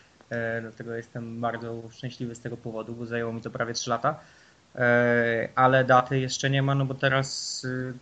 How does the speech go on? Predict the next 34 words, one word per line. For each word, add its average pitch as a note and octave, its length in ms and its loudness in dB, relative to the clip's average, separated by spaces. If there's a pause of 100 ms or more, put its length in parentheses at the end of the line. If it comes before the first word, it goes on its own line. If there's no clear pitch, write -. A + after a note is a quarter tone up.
(120)
jest B2+ 160 -6
ta C#3 80 2
część, C#3 400 0
czy C3+ 160 -2
trudniejsza C3+ 560 2
część, - 500 -4
y, A#2+ 380 -10 (360)
zapewne, A#2 480 4
nie A#2 100 -8
mam A2+ 100 -6
pojęcia, A#2 280 -6
bo A2+ 100 -10
nigdy A#2 200 -12
w A2 40 -8
życiu A#2 220 -6
jeszcze - 200 -10
tego A#2 140 -8
wcześniej B2 300 -10
nie A#2+ 100 -2
robiłem, C#3 360 0
ale A#2+ 140 -4
chyba A#2+ 160 -6
ta A#2+ 100 -6
trudniejsza B2+ 420 -6
część A#2 180 -12
całego A#2 240 -6
zadania, A#2 340 -4
czyli, A#2 260 -10 (800)
e, A#2+ 380 6
czyli B2+ 180 -4
próba C3 280 4
wydania A#2+ 360 4
tego - 240 -10
czegoś. - 560 -8